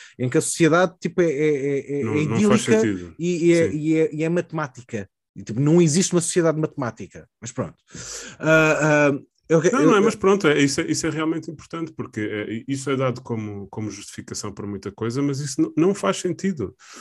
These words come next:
Speaker 2: As, as pessoas são diferentes, n-, não nascem com oportunidades iguais,
Speaker 1: Uhum.
Speaker 2: nunca,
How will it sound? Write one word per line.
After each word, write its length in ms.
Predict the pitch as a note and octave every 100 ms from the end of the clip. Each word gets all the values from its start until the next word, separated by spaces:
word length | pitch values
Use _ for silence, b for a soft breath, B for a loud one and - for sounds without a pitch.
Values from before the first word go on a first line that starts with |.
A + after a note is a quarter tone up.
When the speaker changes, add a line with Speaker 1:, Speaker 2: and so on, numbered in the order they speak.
| B B B
Speaker 2:
As, 200 | C#3 C3+ C3
as 160 | C3+ C3
pessoas 400 | - E3 D#3+ C3
são 300 | C3+ B2+ A#2+ A#2
diferentes, 720 | B2+ - A#2+ A#2 A#2+ B2 A2+
n-, 220 | B2 B2
não 300 | A#2+ C3 D#3
nascem 420 | D#3 D3 C#3 -
com 220 | B2 A#2+ A2
oportunidades 680 | - - A2 G2+ F#2+ F2+
iguais, 600 | G2 F#2+ F#2 F2 G#2 C3 - b b b b _
Speaker 1:
Uhum. 140 | B2+
Speaker 2:
nunca, 540 | C3 C#3+ D#3+ G#3+ D3